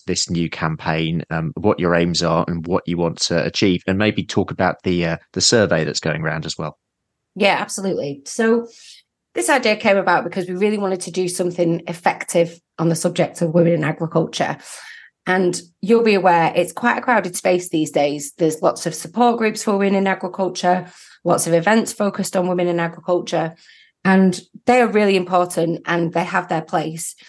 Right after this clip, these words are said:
Speaker 2: But I really felt as though we needed to do something that moved beyond celebrating the successes of women and creating safe spaces for them, and do something that actually shifts the dial on some of the remaining problems.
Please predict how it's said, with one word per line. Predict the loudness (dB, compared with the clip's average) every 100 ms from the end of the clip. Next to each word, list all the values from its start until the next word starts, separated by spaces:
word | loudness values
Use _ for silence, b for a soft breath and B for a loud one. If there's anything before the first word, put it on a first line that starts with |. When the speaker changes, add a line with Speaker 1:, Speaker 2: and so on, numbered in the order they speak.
| B B B _
Speaker 2:
But | 0 2
I | 2 2
really | 2 0 0
felt | 0 0
as | 0 -2
though | 2 2
we | 2 2
needed | 0 -2 -6
to | -2
do | 0
something | 0 -2 -2
that | 0
moved | 0 0 2
beyond | 2 4 2 -2 -6 -12 -6
celebrating | -2 0 2 2 2
the | -2
successes | -4 -6 -8 -6 -4
of | -4 0
women | 0 2 2 0 -2
and | -4 -2
creating | 2 2 2 -2
safe | 0 2 0
spaces | 0 -2 0 -6
for | -4 -2 0
them, | 0
and | 2
do | 2
something | 2 -2 -2 -4
that | -2
actually | -6 -6 -2 0 -2 B B B _
shifts | -2 -2 -2
the | -4
dial | 0 2 2 0 -4 -4
on | -2
some | 0
of | -2 0
the |
remaining | 0 2 0 -2 -2
problems. | -4 -2 -2 -2 -4 -8